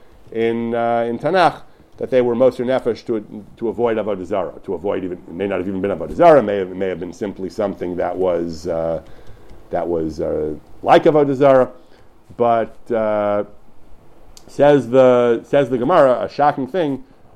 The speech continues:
the Gemara says that Hanani, Mishael, and Azariah were willing to give up their lives for Kvod Shemayim. But had they faced torture, Ilmali Nagduha, had they beaten them, then they would have Palchul Tzalma, they would have worshipped the Tzelm of Nebuchadnezzar. They, they, they couldn't have held out for,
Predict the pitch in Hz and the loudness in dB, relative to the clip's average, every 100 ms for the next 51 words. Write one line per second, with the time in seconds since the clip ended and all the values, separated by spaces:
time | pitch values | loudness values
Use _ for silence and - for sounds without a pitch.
0 | _ - 101 120 139 135 165 143 127 - | _ -14 -6 -2 0 0 0 0 0 -6
1 | - _ - - - _ - 113 117 113 | -20 _ -20 -20 -20 _ -12 -6 -2 0
2 | 110 110 - _ - 117 - 127 165 175 | 0 -4 -12 _ -14 -12 -10 -6 -2 -2
3 | 156 156 139 113 139 143 123 110 110 127 | -2 0 0 0 2 2 2 -2 -2 0
4 | 139 131 120 120 127 123 117 110 123 127 | 2 0 -4 -10 -6 -4 -4 -4 -2 -2
5 | 127 113 127 120 107 95 - _ _ _ | -2 -2 0 0 -2 -6 -14 _ _ _
6 | _ - 110 - 127 117 107 101 78 - | _ -8 -6 -2 -2 -2 -6 -6 -8 -16
7 | _ _ _ _ 113 113 107 156 156 - | _ _ _ _ -8 -4 -2 0 0 -2
8 | - 208 214 151 131 123 - _ _ - | -2 2 2 0 0 -2 -8 _ _ -12
9 | 104 131 147 139 110 95 202 214 143 123 | -4 0 2 0 -4 -6 -2 2 2 2
10 | 104 95 95 127 202 190 147 135 131 127 | -2 -8 -8 -8 -8 -4 -4 -2 -2 -6
11 | - _ - - 95 156 147 131 127 127 | -10 _ -20 -10 0 4 4 4 2 0
12 | 120 139 127 135 131 165 160 139 123 123 | 0 0 2 -2 -2 0 2 2 -2 -2
13 | 123 110 104 143 - 120 110 - 131 123 | -4 -4 -2 -2 -2 -8 -8 -4 -2 -2
14 | 107 110 104 98 87 82 85 107 113 117 | -6 -8 -8 -10 -12 -12 -8 -6 -6 -4
15 | 165 143 123 123 120 110 107 101 - - | -2 -2 -2 -2 -2 0 -2 -2 -6 -8
16 | 107 104 98 95 | -4 -2 -2 -6